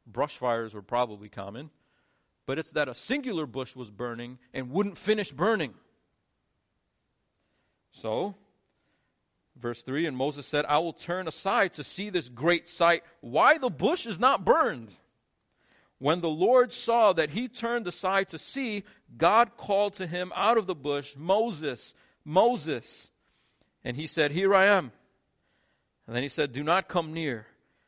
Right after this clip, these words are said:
Take your sandals off your feet, for the place on which you are standing is holy ground." And he said, I am the God of your father,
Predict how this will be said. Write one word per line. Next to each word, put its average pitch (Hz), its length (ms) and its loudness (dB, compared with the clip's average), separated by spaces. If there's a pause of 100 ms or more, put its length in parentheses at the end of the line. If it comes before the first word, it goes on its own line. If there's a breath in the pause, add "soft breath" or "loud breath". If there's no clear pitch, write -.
(220)
Take 156 220 -2
your 175 80 -4
sandals 180 480 -2
off 170 240 0
your 175 100 -6
feet, 123 360 -12 (640)
for - 140 -8
the 131 100 -4
place 180 380 -2
on 160 160 -6
which 160 200 -6
you 151 140 -6
are 139 60 -4
standing 143 520 -4
is 110 140 -12
holy 139 320 -8
ground." 120 440 -8 (1200)
And 110 100 -14
he 123 100 -10
said, 127 220 -4
I 139 160 0
am 139 120 -4
the 127 80 -6
God 135 280 2
of 113 120 -10
your 135 140 -4
father, 139 560 -2